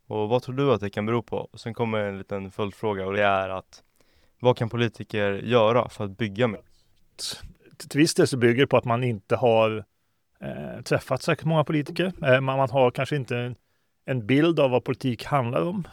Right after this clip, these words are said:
Speaker 2: Eh, man tror att det är något liksom överhuvudsbestämmande, men vi som politiker är ju valda utav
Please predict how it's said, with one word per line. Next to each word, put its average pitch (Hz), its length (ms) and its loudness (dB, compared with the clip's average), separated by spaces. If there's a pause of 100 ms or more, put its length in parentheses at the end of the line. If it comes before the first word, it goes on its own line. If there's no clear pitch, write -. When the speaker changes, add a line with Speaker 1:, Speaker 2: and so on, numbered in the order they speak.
Speaker 2:
Eh, 123 140 0
man 127 160 -2
tror 151 420 0
att 135 100 -2
det 123 340 4 (480)
är 117 360 2
något 120 240 -10
liksom - 320 -12 (840)
överhuvudsbestämmande, 131 1700 0
men 127 200 -2
vi 120 140 0
som 123 180 -8
politiker 123 520 -2
är 143 120 4
ju 127 280 2
valda 120 500 2
utav 113 320 -2